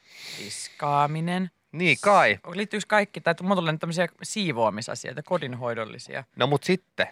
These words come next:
Speaker 1: asioita mieleen vai?
Speaker 2: No mut sit kävi ilmi, että jos saa kaikki kolmetoista oikein, niin voit kutsua itseäsi isännöitsijäksi.
Speaker 1: <laughs>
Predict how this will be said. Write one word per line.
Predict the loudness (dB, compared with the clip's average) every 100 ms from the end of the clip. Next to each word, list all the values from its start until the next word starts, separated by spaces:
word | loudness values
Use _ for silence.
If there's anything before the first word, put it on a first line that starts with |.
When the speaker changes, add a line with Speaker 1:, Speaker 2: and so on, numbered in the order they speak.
| -8
Speaker 1:
asioita | -12 -10 -10 -10 -12
mieleen | -10 -8 -8 -10
vai? | -12 0
Speaker 2:
No | 2
mut | 2 2
sit | -2
kävi | 2 4 6
ilmi, | 6 6
että | 4 4 6
jos | 6 6 4
saa | 6 6 6
kaikki | 4 4 2
kolmetoista | 4 6 6 4 4 6
oikein, | 6 6 4
niin | 6
voit | 4 4
kutsua | -2 -2 0 0
itseäsi | -2 0 2 2 0 -2 2
isännöitsijäksi. | 2 4 4 2 0 -4 -4 -4 -10 -10 -6 -4 -4 -6 -6 -2
Speaker 1:
<laughs> | 2